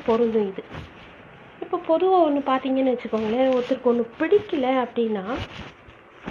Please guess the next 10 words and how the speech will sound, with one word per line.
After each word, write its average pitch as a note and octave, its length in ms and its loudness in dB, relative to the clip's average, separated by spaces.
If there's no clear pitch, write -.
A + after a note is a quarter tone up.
ஒரு C#4 180 4
எக்ஸாம்பிளுக்கு C4 560 0
ஒரு C4+ 240 4
குழந்தைக்கு C#4 500 0
ஒரு B3+ 160 0
சாக்லேட் A#3+ 520 -4
பிடிக்காது A3 480 -4
அப்படின்னா, G#3 320 -4
அந்த D#4+ 160 0
குழந்தை, D4 460 0